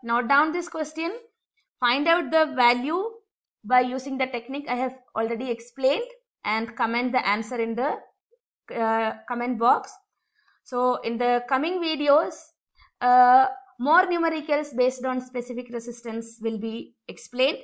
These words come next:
More and more ideas will be explained to make it simple, because these types of, uh, questions are, uh, very much, uh, common in our board exams. And see you soon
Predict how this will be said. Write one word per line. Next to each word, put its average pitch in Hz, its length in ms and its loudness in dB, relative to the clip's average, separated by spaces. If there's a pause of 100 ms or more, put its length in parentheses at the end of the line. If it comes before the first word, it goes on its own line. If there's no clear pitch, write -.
(100)
More 240 340 -4
and 226 180 -4
more 233 200 0
ideas 233 460 -2
will 220 140 -10
be 233 120 -4
explained 262 540 -2 (260)
to 247 60 -10
make 220 240 -4
it 285 120 -12
simple, 285 300 -4
because 240 360 -4 (100)
these 233 260 -6
types 226 320 -6
of, 262 60 -12 (120)
uh, 220 380 -2
questions 240 480 -8
are, 226 260 -2 (420)
uh, 226 320 2
very 262 200 -2
much, 302 340 -6 (100)
uh, 226 360 0
common 226 400 0
in 220 180 -6
our 208 200 0
board 202 260 0
exams. 233 460 -4 (680)
And 311 220 0 (640)
see 311 200 -6
you 330 100 0
soon 339 400 0